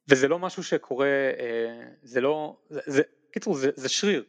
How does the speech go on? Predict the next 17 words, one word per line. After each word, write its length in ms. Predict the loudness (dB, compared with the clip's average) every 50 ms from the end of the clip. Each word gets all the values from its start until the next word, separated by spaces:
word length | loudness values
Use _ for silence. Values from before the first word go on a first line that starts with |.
| _ _
זה, 240 | -12 -4 -2 -2 -2 -2
זה 120 | -4 -8
שריר 220 | -6 -4 -2 -2
שאנחנו 300 | -2 -2 -4 -6 -6 -10
צריכים 360 | -12 -10 -8 -8 -6 -6 0 0
לעבוד 340 | 0 0 2 0 -2 0
עליו 160 | 0 -2 -4 -4
ו-, 140 | -6 -14 -14 -10 -8
ו-, 60 | -8 -8 _ _
ו-, 160 | -10 -6 -6 -6 -6
ו-, 240 | -8 -10 -6 -6 -6 -6 _ _ _ _ _ _ _ _ _ _ -2
ולפתח 600 | 0 0 0 0 -4 -6 2 4 4 2 2 -4
אותו 240 | -12 -8 -6 -6 -4 -2
ולתת 320 | -4 -2 0 -2 0 0
לו 60 | 0
את 100 | -2 -2
המשמעות 600 | -4 -8 -8 -14 -10 -6 -4 -4 -4 -6 _ -20